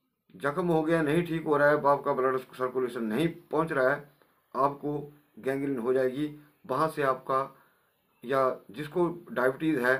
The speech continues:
अंग काटना, काटना पड़ जाता है। और सातवीं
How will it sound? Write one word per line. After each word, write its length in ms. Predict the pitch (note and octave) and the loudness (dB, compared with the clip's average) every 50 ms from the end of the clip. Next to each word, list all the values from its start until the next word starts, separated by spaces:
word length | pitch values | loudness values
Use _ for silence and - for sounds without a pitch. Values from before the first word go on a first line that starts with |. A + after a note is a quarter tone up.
| - - _ _ _ _ _ _ _ _ _ - | -2 -8 _ _ _ _ _ _ _ _ _ -4
अंग 180 | - D3 D#3 C#3+ | -2 -2 -2 0
काटना, 280 | C#3 C3+ C3 B2+ B2+ A2+ | 0 -2 -2 -2 -4 -6
काटना 440 | - A#2+ - B2 B2 A#2 A2+ B2 A#2 | -8 -8 -4 -2 -2 -2 -2 -4 -6
पड़ 180 | - A#2 G#2 | -4 -4 -4
जाता 260 | G2 G2+ F#2 - F#2+ | -6 -6 -8 -8 -10
है। 160 | F#2+ - - - _ _ _ _ _ _ _ _ _ _ _ _ _ _ _ _ _ _ _ _ _ _ _ _ _ - | -12 -12 -14 -20 _ _ _ _ _ _ _ _ _ _ _ _ _ _ _ _ _ _ _ _ _ _ _ _ _ 0
और 440 | D3 E3 F#3+ F#3+ F3+ - - - _ _ _ _ - - | 4 4 4 4 4 0 -4 -12 _ _ _ _ -20 -6
सातवीं 560 | - F3+ F3+ F#3+ F#3 G3+ G3 G#3+ G#3+ A3 | 2 4 4 4 4 4 2 2 2 2